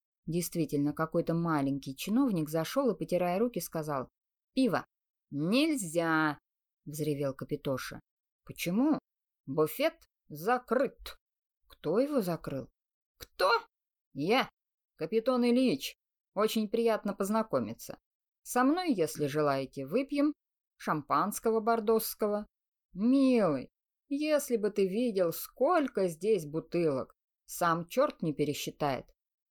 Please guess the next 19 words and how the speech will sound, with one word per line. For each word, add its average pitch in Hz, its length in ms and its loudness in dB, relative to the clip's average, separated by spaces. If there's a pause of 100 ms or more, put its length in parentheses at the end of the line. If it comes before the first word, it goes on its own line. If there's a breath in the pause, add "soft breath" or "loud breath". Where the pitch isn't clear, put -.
(160)
Пузатенькие, 190 960 0
долгие, 165 800 0 (300)
всякие. - 640 -2 (420)
Честное 311 580 0 (400)
слово». 165 720 -2 (500)
Маленький 147 580 0
чиновник 226 640 0
потоптался 160 720 -4
на 151 160 0
месте, 226 420 2
облизал 165 520 0
губы 220 340 0
и 185 60 0
неожиданно 170 520 -2
сказал: 131 440 -6 (480)
«Ну 135 100 -6
что 339 320 0
ж, - 180 -12 (320)
выпьем». 370 480 -2